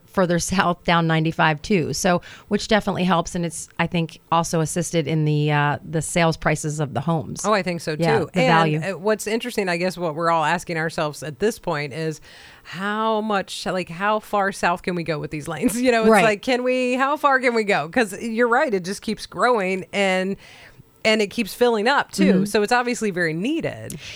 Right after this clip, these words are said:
Speaker 1: It is needed. Well, and I, I don't know. I, I, I foresee it probably going all the way down to, to Richmond. I mean,
Speaker 2: Mm-hmm.
Speaker 1: I would think that the D C to Richmond commute will become something that you could do. Um, not that I would say buy in Richmond and commute to D C or
Speaker 2: Right,
Speaker 1: vice
Speaker 2: right,
Speaker 1: versa.
Speaker 2: right.
Speaker 1: But,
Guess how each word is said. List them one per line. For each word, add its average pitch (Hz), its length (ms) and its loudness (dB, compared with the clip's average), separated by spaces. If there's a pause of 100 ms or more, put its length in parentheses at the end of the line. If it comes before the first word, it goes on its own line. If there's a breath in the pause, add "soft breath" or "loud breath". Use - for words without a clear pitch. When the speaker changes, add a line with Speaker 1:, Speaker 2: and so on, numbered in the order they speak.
(100)
Speaker 1:
It 202 140 2
is 214 160 4
needed. 180 320 0
Well, 277 340 4
and 240 140 2
I, - 240 -4
I 190 140 6
don't 180 100 2
know. 170 80 2
I, 180 300 2
I, 196 280 2
I 190 160 4
foresee 202 440 -2
it - 100 -2
probably 190 360 0
going 170 240 2
all 175 200 2
the 175 60 0
way 170 100 4
down 165 220 2
to, 151 120 -2 (120)
to 151 100 -4
Richmond. 135 480 -2
I 160 80 0
mean, 170 220 4
Speaker 2:
Mm-hmm. 160 80 4
Speaker 1:
I 175 80 4
would 175 120 2
think 180 200 2
that 160 180 2
the 175 60 0
D 180 180 0
C 175 200 -2
to 160 100 4
Richmond 165 380 0
commute 170 340 2
will 170 120 2
become 170 440 2
something 175 400 2
that 170 140 2
you 175 100 2
could 156 160 -2
do. 165 320 2 (480 loud breath)
Um, 170 500 2
not 175 300 2
that 170 100 2
I 165 60 4
would 165 120 0
say 165 200 2
buy 160 260 4
in 156 140 2
Richmond 160 340 0
and 151 80 0
commute 165 240 0
to 175 80 2
D 196 160 4
C 233 220 4
or 240 160 6
Speaker 2:
Right, 214 100 4
Speaker 1:
vice 220 140 6
Speaker 2:
right, 214 140 4
Speaker 1:
versa. 240 260 6
Speaker 2:
right. 185 200 4
Speaker 1:
But, 190 260 4